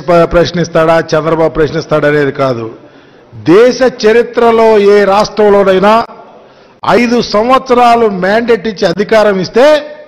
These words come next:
ఏ పొలిటికల్ పార్టీ అయినా ఏం చేస్తది? మూడేళ్లు, నాలుగేళ్లు తాత్సారం చేసి ఎన్నికలు వస్తున్నప్పుడు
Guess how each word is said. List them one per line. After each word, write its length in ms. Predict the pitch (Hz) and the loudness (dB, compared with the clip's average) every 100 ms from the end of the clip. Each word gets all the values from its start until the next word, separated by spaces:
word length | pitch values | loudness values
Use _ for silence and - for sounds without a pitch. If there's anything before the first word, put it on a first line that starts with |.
| - - _ _ - | -20 -20 _ _ -6
ఏ 240 | 151 220 254 | 2 4 2
పొలిటికల్ 680 | - 220 254 247 262 254 247 240 | 0 -2 -2 -4 -2 -2 0 0
పార్టీ 320 | 226 226 220 | -2 0 0
అయినా 220 | 220 226 | 2 0
ఏం 300 | 202 220 233 | 2 0 2
చేస్తది? 540 | 226 226 220 247 311 - - - _ _ _ _ _ 156 | 0 2 -2 -2 -6 -12 -20 -20 _ _ _ _ _ -2
మూడేళ్లు, 520 | 175 196 208 226 240 | 0 4 4 4 2
నాలుగేళ్లు 540 | 220 196 196 175 220 | 0 0 2 2 0
తాత్సారం 760 | 220 - 185 202 214 202 196 175 | -2 0 -2 0 -2 0 -2 -2
చేసి 260 | 175 - 254 | -4 -4 -2
ఎన్నికలు 440 | 196 214 220 214 | -2 -2 0 0
వస్తున్నప్పుడు 560 | 175 190 185 190 180 | 0 -2 -4 -2 -4